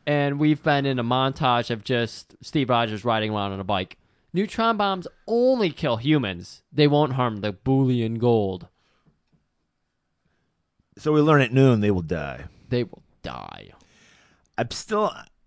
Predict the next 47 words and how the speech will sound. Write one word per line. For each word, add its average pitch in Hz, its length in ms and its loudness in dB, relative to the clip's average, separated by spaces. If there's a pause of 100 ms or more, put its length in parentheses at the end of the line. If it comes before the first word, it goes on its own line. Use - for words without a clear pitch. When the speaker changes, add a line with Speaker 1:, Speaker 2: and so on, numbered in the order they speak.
(1080)
Speaker 2:
I, 131 140 -6 (120)
I 139 100 0
don't 202 180 2
understand 151 600 0
this 107 120 -6
plan 113 340 -4
at 104 100 0
all. 95 240 2
So, 131 340 6
like, 123 440 2 (460)
why 127 180 8
does 196 180 0
he 208 80 0
need 208 240 2
the, 185 80 2 (100)
the 160 140 -2
detonator 185 600 6
thing 190 300 2
on 175 120 4
his 139 120 0
chest? 175 400 6
Why 151 220 10
is 208 120 8
he 214 80 2
even 196 160 4
gonna 170 120 6
be 170 120 4
anywhere 151 300 2
near 170 520 4
the 143 80 2
bomb? 190 720 6
I 156 120 4
Speaker 1:
It's, - 20 8
Speaker 2:
don't 226 180 6
fucking 208 400 4
get 196 140 4
Speaker 1:
I 247 80 8
don't 254 140 10
Speaker 2:
it. - 40 6
Speaker 1:
know 277 140 4
why 233 240 2
he 202 100 -2
has 214 140 -4
to - 100 -18
be 202 80 -2
near 160 220 -2
the 135 80 0